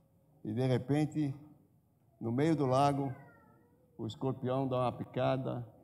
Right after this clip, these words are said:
e ele diz: "Desculpa, é a minha natureza." Eu quero dizer que só age assim quem não teve uma transfor-, uma natureza transformada pra ser um discípulo de Jesus.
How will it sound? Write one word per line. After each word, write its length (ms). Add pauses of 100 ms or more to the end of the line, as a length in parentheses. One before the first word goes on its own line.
e 60
ele 160
diz: 240
"Desculpa, 760 (920)
é 120
a 40
minha 260
natureza." 580 (360)
Eu 80
quero 240
dizer 380
que 120
só 320
age 220
assim 380
quem 140
não 180
teve 260
uma 160
transfor-, 500
uma 320
natureza 420
transformada 800 (1300)
pra 100
ser 140
um 80
discípulo 460
de 140
Jesus. 400